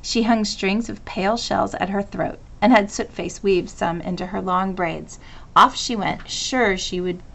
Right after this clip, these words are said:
become the lucky bride. As she walked with the hunter's sister, she saw the white moccasins approaching, and quickly she said, "Here comes your brother now."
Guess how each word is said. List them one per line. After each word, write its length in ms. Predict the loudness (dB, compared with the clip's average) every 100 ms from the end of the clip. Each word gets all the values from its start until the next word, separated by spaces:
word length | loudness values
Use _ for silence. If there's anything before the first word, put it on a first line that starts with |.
| -18 -10
become 420 | -6 0 2 2
the 80 | 0
lucky 260 | -2 -2 -2
bride. 420 | 0 -2 -4 -12 -14 -16 -16 -18 -18 4
As 200 | 8 8
she 120 | 6 4
walked 280 | 4 0
with 140 | -6 -4
the 100 | -2
hunter's 380 | -2 -4 -8 -8
sister, 360 | -8 -6 -6
she 160 | -4 -2
saw 240 | 6 6
the 100 | 6
white 220 | 4 2
moccasins 480 | 0 -8 -8 -4 -4
approaching, 580 | -4 -6 -6 -6 -10 -12 -2
and 140 | 0 2
quickly 340 | 0 0 -2
she 160 | -2 -4
said, 300 | 0 0 -2 -10 2
"Here 120 | 4
comes 240 | 6 6 6
your 100 | 6
brother 300 | 6 6 6
now." 420 | 6 4 2